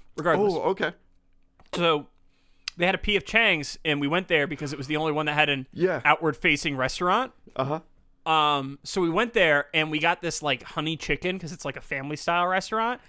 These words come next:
Speaker 2: Yeah.
Speaker 1: Delicious, and it had this, like, distinct vinegary aftertaste, and I loved
Speaker 2: Yes.
Speaker 1: it.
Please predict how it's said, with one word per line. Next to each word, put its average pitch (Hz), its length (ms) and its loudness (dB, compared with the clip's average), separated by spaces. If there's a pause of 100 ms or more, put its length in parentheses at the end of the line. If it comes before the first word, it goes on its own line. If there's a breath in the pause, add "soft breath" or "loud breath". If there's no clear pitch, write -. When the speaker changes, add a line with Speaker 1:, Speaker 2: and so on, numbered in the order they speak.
(100)
Speaker 2:
Yeah. 135 300 0 (100)
Speaker 1:
Delicious, 180 960 0 (280 soft breath)
and 175 100 6
it 165 80 4
had 196 200 6
this, 196 180 0
like, 160 300 2
distinct 175 580 0
vinegary 160 680 0
aftertaste, 165 680 -2
and 131 80 -10
I 113 120 -8
loved 110 220 -14
Speaker 2:
Yes. 135 640 -2 (100)
Speaker 1:
it. 220 80 -20